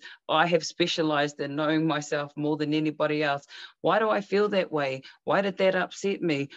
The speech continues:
Why do I feel positive about this? Why did that work? Why didn't that work?" You know, like,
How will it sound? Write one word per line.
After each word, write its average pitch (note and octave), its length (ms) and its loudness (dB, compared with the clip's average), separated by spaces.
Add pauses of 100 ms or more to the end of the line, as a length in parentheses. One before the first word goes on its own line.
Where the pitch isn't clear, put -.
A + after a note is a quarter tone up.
(140)
Why F#3 160 0
do B3+ 120 0
I A#3+ 60 2
feel A3+ 220 0
positive G#3 580 -4
about D#3+ 320 2
this? C3 300 -2 (100)
Why E3 160 6
did G3 200 0
that F#3 220 6
work? D3+ 260 2
Why G3+ 200 2
didn't A3 360 -2
that D3 220 0
work?" C#3+ 240 0 (560)
You F3 120 6
know, E3 200 6
like, F3 280 4